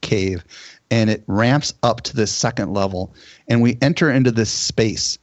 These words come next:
that is amazing. I don't know how else to describe it, but I'll try to describe it in words. Up on the wall are giant projections of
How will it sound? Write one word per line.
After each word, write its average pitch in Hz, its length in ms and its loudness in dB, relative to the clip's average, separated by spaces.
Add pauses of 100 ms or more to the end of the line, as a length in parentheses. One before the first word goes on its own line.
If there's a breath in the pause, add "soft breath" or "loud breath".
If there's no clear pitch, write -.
(400)
that 117 220 2
is 113 100 0
amazing. 107 420 0
I 98 100 0
don't 113 100 0
know 110 80 0
how 113 160 2
else 113 140 0
to - 80 -12
describe 98 400 0
it, 92 60 0
but 95 120 -2
I'll 98 80 0
try 110 240 0
to 107 100 0
describe 98 420 -2
it 95 60 -2
in 92 160 -2
words. 90 380 -2 (240)
Up 131 180 0
on 151 160 2
the 139 100 2
wall 117 320 2
are 101 140 0
giant 131 760 -2 (120)
projections 104 880 -6 (320)
of 113 280 0